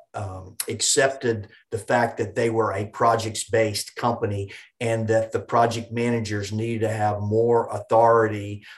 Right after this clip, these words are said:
than they had initially with regards and relative to the functional managers. So, uh, when you talk about a matrix organization, that's a huge spectrum. So you need to,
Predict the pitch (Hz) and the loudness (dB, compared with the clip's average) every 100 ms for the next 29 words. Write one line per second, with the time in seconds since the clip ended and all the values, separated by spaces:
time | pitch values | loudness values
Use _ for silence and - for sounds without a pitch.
0 | _ 117 120 113 110 104 107 110 110 107 | _ 0 0 2 2 2 0 0 -2 -2
1 | 110 117 - 107 107 101 104 101 101 110 | 0 0 -2 -4 -4 -4 -6 -6 -4 2
2 | 110 110 104 101 101 101 110 110 - 104 | 4 4 0 -4 -4 0 2 0 -2 -6
3 | 98 113 107 104 - 120 107 - 101 98 | -6 -6 -6 -8 -4 -4 -4 -8 -10 -8
4 | 98 92 - - - - - - _ - | -10 -10 -16 -18 -20 -20 -20 -20 _ -4
5 | - 123 117 113 113 110 110 - 123 113 | 4 6 8 8 8 8 2 -8 -2 2
6 | 107 104 101 - - 127 120 113 147 156 | 4 2 -2 -12 -8 -4 -4 4 4 4
7 | 135 131 135 107 113 131 - 127 - 123 | 4 4 2 0 -2 -2 -2 -4 0 0
8 | 123 117 107 110 139 143 - 101 101 - | 2 0 0 2 2 2 -2 -4 -6 -14
9 | _ - 123 - 113 110 - 147 135 - | _ 2 2 4 4 2 0 -4 -2 -2
10 | - 127 - - - - 117 110 110 113 | 0 0 -2 -14 -8 0 0 2 -2 0
11 | 135 147 143 - 123 120 117 | 0 0 -4 0 2 4 0